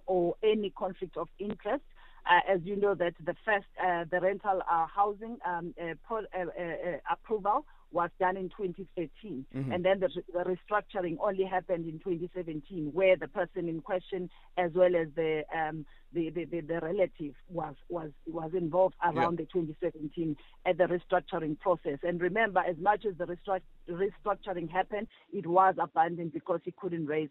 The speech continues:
Speaker 1: any funding. So that matter was abandoned altogether,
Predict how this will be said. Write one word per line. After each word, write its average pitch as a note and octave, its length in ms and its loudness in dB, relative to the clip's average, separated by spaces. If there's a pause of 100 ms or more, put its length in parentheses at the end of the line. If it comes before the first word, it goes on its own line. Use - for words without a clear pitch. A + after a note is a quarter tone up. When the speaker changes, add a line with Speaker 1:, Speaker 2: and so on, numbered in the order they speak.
(100)
Speaker 1:
any D#3+ 160 -2
funding. C#3 460 -6 (300)
So F#3 100 4
that F#3+ 300 8
matter F3 340 2
was D#3 240 0
abandoned D#3+ 480 0
altogether, D3 640 -6